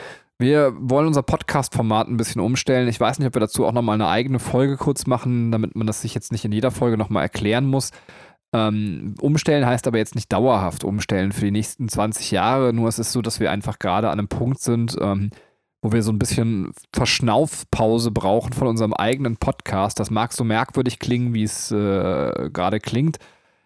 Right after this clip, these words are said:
Es ist aber gleichzeitig so, dass wir keine Verschnaufpause brauchen im Sinne von podcastfreier Zeit. Es ist so, dass wir festgestellt haben, unser Podcast frisst sehr, sehr viel Zeitvolumen und unser Leben ist gerade auch, äh, durch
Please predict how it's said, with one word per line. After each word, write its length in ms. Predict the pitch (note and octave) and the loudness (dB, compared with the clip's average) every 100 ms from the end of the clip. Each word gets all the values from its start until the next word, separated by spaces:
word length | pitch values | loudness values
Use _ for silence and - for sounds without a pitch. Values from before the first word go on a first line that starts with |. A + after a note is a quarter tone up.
| - | -6
Es 120 | A#2 | -2
ist 80 | C3+ | 0
aber 160 | C#3+ A2+ | 2 2
gleichzeitig 520 | G#2+ B2 - C#3+ C3 | 2 2 0 -2 -2
so, 80 | B2+ | -2
dass 160 | B2 | -2
wir 80 | B2 | -2
keine 260 | - B2 C3+ | -2 0 0
Verschnaufpause 720 | A#2+ - A2+ A#2 B2 A#2 G#2+ | -2 0 0 2 2 2 2
brauchen 300 | G#2+ A2 A#2 | 0 2 0
im 100 | A2 | 0
Sinne 160 | A2+ | -2
von 300 | A2 G#2 G#2 | 0 0 0
podcastfreier 840 | - A#2 - A2 G2+ - - G#2 G#2 | 0 -2 -2 -2 -2 -4 0 0 0
Zeit. 440 | - A2+ A2 G#2 - - - _ _ _ - | -2 0 2 0 -2 -18 -20 _ _ _ -2
Es 80 | A2 | 0
ist 320 | G#2+ - - | 0 -2 -4
so, 320 | F2+ A2 C3 | -4 0 2
dass 200 | D3 C#3 | 4 2
wir 100 | C3 | 0
festgestellt 760 | G#2+ C3+ C#3 - - D3+ C#3+ C#3+ | 2 2 0 -2 -2 2 2 2
haben, 300 | C#3 C#3 C3+ | 2 2 2
unser 200 | A#2 A#2 | 0 0
Podcast 560 | - B2+ - B2 A2 - | 0 -2 -2 -2 -2 -4
frisst 440 | - C#3 - - | -2 -2 -2 0
sehr, 100 | A#2+ | 0
sehr 160 | A#2+ A2+ | 2 0
viel 140 | A#2 | -2
Zeitvolumen 840 | - A2 A2 - D#3+ D#3 D#3 D#3 | 0 2 2 2 0 2 4 4
und 180 | C3 A#2 | 2 2
unser 220 | A2 A2+ | 2 2
Leben 240 | G#2+ B2+ B2 | 2 2 0
ist 140 | - | 0
gerade 320 | A2+ G#2+ A#2+ | 0 2 4
auch, 280 | F#2+ A2 - | 2 2 0
äh, 200 | A#2+ A2 | 0 0
durch 640 | G2+ F#2+ G#2+ A#2+ C#3 - - | -2 -8 -2 0 2 -2 -8